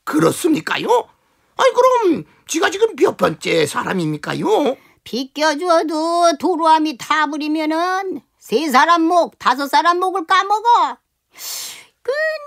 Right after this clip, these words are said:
Speaker 2: 니놈들도 하는 꼴이 자칫하면은 내 얼레빚 공력을 까먹게 생겼다. 아, 숙여, 이거사.
Speaker 1: 아이고, 아이고, 예, 예, 예.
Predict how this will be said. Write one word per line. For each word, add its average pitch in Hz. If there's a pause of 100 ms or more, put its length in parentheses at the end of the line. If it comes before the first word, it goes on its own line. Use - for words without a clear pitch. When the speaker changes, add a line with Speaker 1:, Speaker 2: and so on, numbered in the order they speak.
Speaker 2:
니놈들도 381
하는 370
꼴이 330 (200)
자칫하면은 302
내 285
얼레빚 240
공력을 285
까먹게 262
생겼다. 202 (400)
아, 370
숙여, 320
이거사. 508
Speaker 1:
아이고, 392
아이고, 269
예, 254
예, 220
예. 202